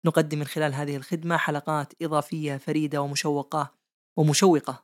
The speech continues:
ومميزة للمستمعين، بالإضافة إلى الاستماع الأولي للحلقات العامة قبل الجميع.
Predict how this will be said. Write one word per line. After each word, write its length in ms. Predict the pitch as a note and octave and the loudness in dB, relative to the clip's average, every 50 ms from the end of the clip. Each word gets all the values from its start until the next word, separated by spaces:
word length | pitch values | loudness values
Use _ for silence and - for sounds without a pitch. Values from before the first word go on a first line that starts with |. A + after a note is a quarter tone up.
| _ - | _ -6
ومميزة 460 | D3 C#3 C#3+ D#3 D3+ D3 C#3 D3+ C#3 | -4 -2 -2 -2 -2 -2 -2 -2 -4
للمستمعين، 680 | C#3 C#3+ C#3+ - - D3+ D3 C3 F3+ G#3 G#3+ G#3 F#3+ | -4 -4 -4 -4 -4 -2 0 0 2 2 2 2 0
بالإضافة 640 | F3+ A#3 A3 G3+ - - F3+ F#3 F#3 F#3 - - F3 | 0 0 -2 -2 -4 -2 0 2 2 2 2 -2 -2
إلى 180 | E3+ F3 E3 | -2 -2 -2
الاستماع 760 | E3 D#3 - - - - - D#3+ D#3 D#3 D#3 D#3 D#3 D3 - - _ _ _ _ _ _ _ _ _ _ _ _ - | -2 -2 0 2 2 2 2 0 0 2 2 4 2 2 0 -4 _ _ _ _ _ _ _ _ _ _ _ _ 4
الأولي 920 | E3 D#3+ D#3 D3 - - - E3+ D#3+ D3+ D3+ D3+ D3 D3 D3 D3 D3 D#3 D#3 _ _ _ _ _ - | 4 4 4 0 -2 0 0 2 2 2 2 0 0 0 -2 -4 -4 -8 -10 _ _ _ _ _ -2
للحلقات 1000 | E3 D3+ D3+ D3+ D3 D3 C#3+ - - C#3+ - - - D3 C#3+ - D#3 D3 C#3+ - | 2 2 4 4 2 0 -2 -4 -4 -4 -4 -4 -2 -4 -2 -2 -2 -4 -2 -2
العامة 340 | C#3 C3 C#3 D3+ C#3+ C#3+ C#3+ | -2 0 0 0 0 -4 -4
قبل 240 | - - C#3 D3 C#3+ | -6 -6 -6 -6 -8
الجميع. 360 | A#2+ - - - A2 G#2 | -10 -10 -14 -16 -18 -20